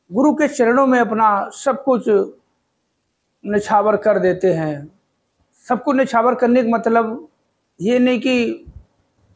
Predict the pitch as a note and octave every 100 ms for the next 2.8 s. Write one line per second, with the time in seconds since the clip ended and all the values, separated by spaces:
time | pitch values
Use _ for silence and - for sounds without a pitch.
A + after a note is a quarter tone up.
0 | _ B3 B3 A#3+ A3+ A3+ A#3 G#3 F#3+ F#3+
1 | - _ _ - G3 G3 G3 F#3 F#3 G3
2 | G3+ G#3+ G3+ F#3+ G3 G3 F3+